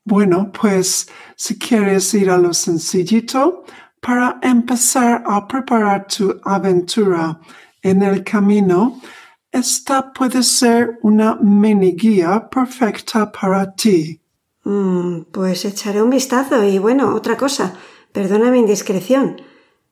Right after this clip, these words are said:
Speaker 2: ¿Tienes un sleeping dictionary?
Speaker 1: <laughs> Eres más graciosa que Luna. No, no, que Luna, no, que, que Lina Morgan, que Lina Morgan.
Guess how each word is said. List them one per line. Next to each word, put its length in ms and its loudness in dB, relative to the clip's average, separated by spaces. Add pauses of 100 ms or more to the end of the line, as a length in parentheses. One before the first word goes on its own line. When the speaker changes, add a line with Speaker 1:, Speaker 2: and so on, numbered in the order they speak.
(280)
Speaker 2:
¿Tienes 380 -2
un 160 -2
sleeping 540 -4
dictionary? 760 -6 (240)
Speaker 1:
<laughs> 1000 -4
Eres 420 0
más 260 0
graciosa 760 -2 (340)
que 180 -4
Luna. 600 2 (440)
No, 140 -2
no, 220 0
que 120 -6
Luna, 340 -2
no, 300 -4
que, 220 -8
que 180 -2
Lina 460 2
Morgan, 800 -2 (240)
que 160 -6
Lina 300 2
Morgan. 720 -2